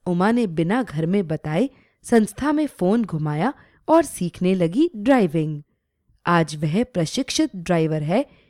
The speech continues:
एक महिला के यहाँ गाड़ी चलाती है। जब हम उससे मिलने गए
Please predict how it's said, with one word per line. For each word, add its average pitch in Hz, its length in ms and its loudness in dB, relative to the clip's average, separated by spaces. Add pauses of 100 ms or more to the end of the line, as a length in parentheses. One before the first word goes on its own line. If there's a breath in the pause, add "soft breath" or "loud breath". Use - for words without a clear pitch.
(140)
एक 339 240 0
महिला 196 400 2
के 311 160 -2
यहाँ 277 460 -2
गाड़ी 175 280 0
चलाती 180 540 -2
है। 156 340 -2 (680)
जब 160 240 2
हम 202 160 2
उससे 202 380 -2
मिलने 175 440 0
गए 180 320 -2